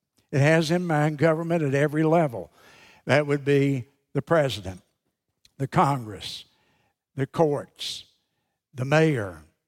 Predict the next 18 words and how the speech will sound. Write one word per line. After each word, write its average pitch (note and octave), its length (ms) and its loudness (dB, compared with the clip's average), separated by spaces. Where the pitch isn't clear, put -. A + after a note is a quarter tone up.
the B2 300 -2
police E3 380 2
officer, D3+ 760 0
uh, - 40 -12
as B2 1300 -2
Mister D3+ 260 -2
Yarborough E3 580 4
over D3+ 160 0
here E3 200 4
is C3+ 80 -4
running E3 360 0
for E3 160 -6
sheriff, D#3+ 440 0
it C#3 80 0
would B2 140 -8
be D3 140 4
the C#3+ 100 0
sheriff, B2 420 -4